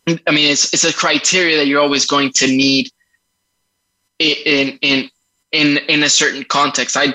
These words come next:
knew I didn't want, I was very good at math, but I didn't want to go into engineering. Um,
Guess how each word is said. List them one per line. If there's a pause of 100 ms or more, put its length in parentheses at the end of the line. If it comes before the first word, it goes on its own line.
knew
I
didn't
want,
I
was
very
good
at
math,
but
I
didn't
want
to
go
into
engineering. (640)
Um,